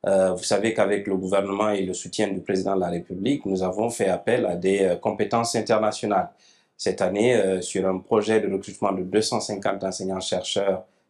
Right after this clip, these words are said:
titulaires de P H D, nous en avons recruté cent soixante-cinq, dont une cinquantaine de Guinéens, que nous avons ramenés à Conakry et que nous avons déployés dans les institutions d'enseignement supérieur.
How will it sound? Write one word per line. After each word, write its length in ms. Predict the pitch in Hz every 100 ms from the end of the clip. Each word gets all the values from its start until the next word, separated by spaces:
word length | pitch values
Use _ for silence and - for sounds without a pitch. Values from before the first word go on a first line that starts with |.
| -
titulaires 500 | 120 113 110 110 98
de 120 | 95
P 300 | 87 104 95
H 200 | - -
D, 180 | 113 170
nous 160 | 127
en 140 | 104 98
avons 220 | 95 92
recruté 400 | 95 95 95 95
cent 200 | - 123
soixante-cinq, 680 | - 104 104 95 - 120 117
dont 160 | 95 95
une 140 | 95
cinquantaine 600 | 92 135 127 120 107 110
de 60 | 107
Guinéens, 540 | 95 95 87 120 151 - - - -
que 100 | -
nous 200 | 104 101
avons 260 | 95 95 98
ramenés 460 | 101 113 117 120 95
à 100 | 95
Conakry 440 | 95 95 92 110
et 140 | 98
que 120 | 101 95
nous 140 | 92
avons 200 | 90 92
déployés 480 | 90 101 101 107 104
dans 120 | 98
les 200 | 90 87
institutions 500 | 92 - - 92 101
d'enseignement 440 | 92 92 92 90
supérieur. 640 | 90 - - 87 101 147